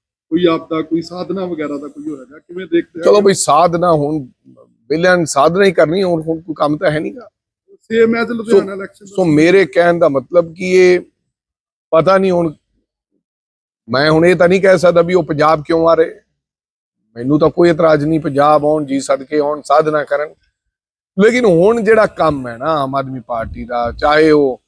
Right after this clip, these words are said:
Speaker 2: ਸਾਧਨਾ ਕਰ ਲੈਣ ਤੇ ਚਾਹੇ ਆ ਜਾਣ ਤੇ ਚਾਹੇ ਨਾ ਆਉਣ, ਚਾਹੇ ਤੋਰਾ ਫੇਰਾ ਕਰ ਲੈਣ, ਚਾਹੇ ਜੋ ਮਰਜ਼ੀ ਕਰ ਲੈਣ, ਹੁਣ ਕੰਮ ਨਿਬੜ ਗਿਆ ਹੈ।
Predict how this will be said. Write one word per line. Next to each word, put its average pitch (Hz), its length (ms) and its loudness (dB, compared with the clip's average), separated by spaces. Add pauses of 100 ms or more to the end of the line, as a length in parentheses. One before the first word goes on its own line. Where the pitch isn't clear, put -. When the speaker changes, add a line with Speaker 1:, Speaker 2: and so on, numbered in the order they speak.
(200)
Speaker 2:
ਸਾਧਨਾ 185 580 2
ਕਰ 160 220 0
ਲੈਣ 160 220 0
ਤੇ 151 140 -8
ਚਾਹੇ 135 320 -2
ਆ 143 240 2
ਜਾਣ 170 240 2
ਤੇ 151 120 -8
ਚਾਹੇ 120 300 -4
ਨਾ 117 160 -8
ਆਉਣ, 165 520 2 (880)
ਚਾਹੇ 131 300 0
ਤੋਰਾ 175 360 2
ਫੇਰਾ 170 280 2
ਕਰ 156 220 0
ਲੈਣ, 160 280 0
ਚਾਹੇ 139 260 0 (440)
ਜੋ 185 180 2
ਮਰਜ਼ੀ 180 320 0
ਕਰ 123 160 -4
ਲੈਣ, 110 140 -16 (100)
ਹੁਣ 190 120 -4
ਕੰਮ 214 260 0
ਨਿਬੜ 175 320 0
ਗਿਆ 135 180 -2
ਹੈ। - 320 -20